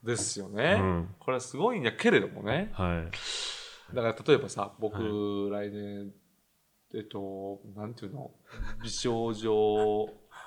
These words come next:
Speaker 1: イベント。
Speaker 2: <laughs> うん、どれ？もう、はい。
Speaker 1: 一人でイベントをすると。
Speaker 2: はいはい。
Speaker 1: 例えば一人で、えー、ショー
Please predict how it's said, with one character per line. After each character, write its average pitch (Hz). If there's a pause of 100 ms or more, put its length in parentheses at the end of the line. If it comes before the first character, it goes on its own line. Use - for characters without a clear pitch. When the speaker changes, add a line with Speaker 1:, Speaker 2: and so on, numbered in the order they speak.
(400)
Speaker 1:
イ 147
ベ 113
ン 90
ト。 - (1000)
Speaker 2:
<laughs> -
う 104
ん、 104
ど 131
れ？ 143
も 98
う、 117
は 98
い。 101
Speaker 1:
一 170
人 147
で 104 (140)
イ 135
ベ 123
ン 117
ト 120
を 113
す -
る 113
と。 -
Speaker 2:
は 117
い 98
は 98
い。 101 (500)
Speaker 1:
例 123
え -
ば 101
一 98
人 143 (100)
で、 95 (600)
え 101
ー、 -
シ -
ョ 214
ー -